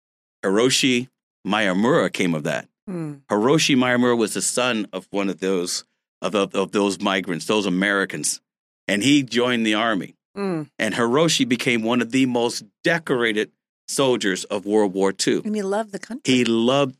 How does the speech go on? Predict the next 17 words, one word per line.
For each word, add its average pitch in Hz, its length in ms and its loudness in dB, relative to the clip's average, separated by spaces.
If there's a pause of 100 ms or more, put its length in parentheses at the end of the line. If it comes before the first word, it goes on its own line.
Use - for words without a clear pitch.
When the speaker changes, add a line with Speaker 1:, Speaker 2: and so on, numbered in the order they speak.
(120)
Speaker 1:
his 123 320 2
country. 139 560 -2
Speaker 2:
That's - 140 -8
right. 165 240 -10
Speaker 1:
He 135 140 6
was 123 180 4
an 113 140 0
American. 107 720 2 (480)
And 113 160 0
because 151 560 0
this 165 260 0
town 151 380 -2
said, 127 260 2
"No, 160 360 2
we 143 240 4
will 151 200 2
not 139 440 2